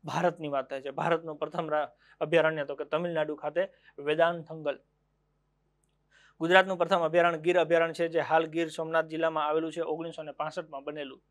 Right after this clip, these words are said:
ગુજરાતમાં પ્રથમ અભયારણ્ય તો કે ગીર અભયારણ્ય ઓગણીસો ને પાસઠમાં બન્યું.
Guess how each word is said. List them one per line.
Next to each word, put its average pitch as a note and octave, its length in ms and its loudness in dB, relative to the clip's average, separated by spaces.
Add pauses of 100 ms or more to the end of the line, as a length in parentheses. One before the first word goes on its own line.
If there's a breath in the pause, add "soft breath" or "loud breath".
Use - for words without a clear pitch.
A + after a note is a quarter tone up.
(340)
ગુજરાતમાં D#3 460 2
પ્રથમ D#3 260 -4
અભયારણ્ય D#3 420 0
તો D3+ 100 -10
કે D3 120 -8
ગીર D#3 220 -6
અભયારણ્ય D#3 380 0
ઓગણીસો D#3 360 -8
ને D3 100 -8
પાસઠમાં D#3 500 -4
બન્યું. D#3+ 380 -8